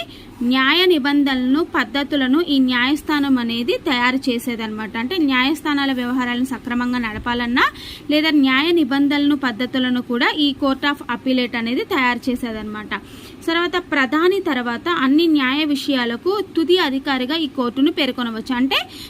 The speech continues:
so ఏ తీర్పుకైనా ఫస్ట్ ప్రిఫరెన్స్ ఎవరికి ఇస్తారంటే ప్రధాని ఇస్తాడనమాట. So ప్రధాని తర్వాత అన్ని న్యాయ విషయాల్లో కూడా ఇంకా ఫైనల్ జడ్జిమెంట్ ఇచ్చే అవకాశం అనేది ఈ కోర్టుకే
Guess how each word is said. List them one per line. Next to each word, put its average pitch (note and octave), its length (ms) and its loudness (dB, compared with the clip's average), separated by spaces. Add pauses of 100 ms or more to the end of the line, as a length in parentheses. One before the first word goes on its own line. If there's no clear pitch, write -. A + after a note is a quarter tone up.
(140)
so F4+ 80 4
ఏ D4 260 2
తీర్పుకైనా F4 760 2
ఫస్ట్ D#4+ 520 -2
ప్రిఫరెన్స్ D4+ 420 0
ఎవరికి C4+ 300 -2
ఇస్తారంటే C#4+ 420 -2
ప్రధాని D#4+ 480 0
ఇస్తాడనమాట. A3+ 640 -2 (500)
So F4+ 60 2
ప్రధాని D#4+ 560 0
తర్వాత D4 500 -2
అన్ని E4+ 460 2
న్యాయ D4+ 380 4
విషయాల్లో C#4 580 0
కూడా C4 280 -2 (420)
ఇంకా D4 160 4
ఫైనల్ D4+ 500 4
జడ్జిమెంట్ C#4+ 560 0
ఇచ్చే C4 220 -2
అవకాశం C4+ 520 -2
అనేది B3 260 0
ఈ E4+ 200 2
కోర్టుకే C4+ 540 -2